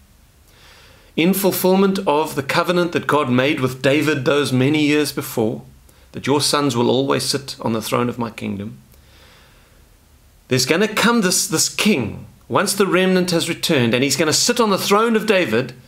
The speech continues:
and, and, and this will be his name. What, what will his name be? Yahweh Tzidkenu is the Hebrew, which means Yahweh, our righteousness.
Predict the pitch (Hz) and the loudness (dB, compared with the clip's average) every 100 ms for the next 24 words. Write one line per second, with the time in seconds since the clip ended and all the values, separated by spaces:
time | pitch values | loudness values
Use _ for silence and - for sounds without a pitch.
0 | - - - - - 175 175 185 185 175 | -20 -20 -20 -14 -6 -4 -2 -2 0 0
1 | 151 214 220 220 202 185 180 196 170 113 | 2 0 2 2 2 2 4 2 2 -2
2 | 95 - - - _ _ _ _ _ _ | -6 -10 -20 -20 _ _ _ _ _ _
3 | _ _ _ - 190 190 196 202 208 - | _ _ _ -6 -4 0 0 2 0 2
4 | 180 185 131 95 - - _ _ _ _ | 2 2 0 -6 -12 -20 _ _ _ _
5 | _ _ - - _ _ _ _ _ _ | _ _ -20 -20 _ _ _ _ _ _
6 | - 120 143 208 196 165 131 113 95 82 | -8 -2 2 2 2 0 2 0 0 -4
7 | - - - _ _ _ _ _ - 208 | -14 -20 -20 _ _ _ _ _ -2 0
8 | 139 - - 139 127 120 92 - 127 110 | 0 -4 0 2 4 2 0 -6 -4 -4
9 | - 107 95 113 98 107 104 - - 120 | -2 -6 -4 -6 -2 -2 -4 -8 -8 -6
10 | - 131 131 120 107 - - - - - | -2 0 2 2 0 -8 -20 -20 -20 -10
11 | 110 110 160 233 202 117 98 107 135 - | -4 0 2 2 2 0 0 0 -4 -12
12 | - _ _ _ - 117 113 104 101 - | -20 _ _ _ -4 0 2 0 -2 -6
13 | - - 113 - - - | -10 -10 -10 -10 -10 -12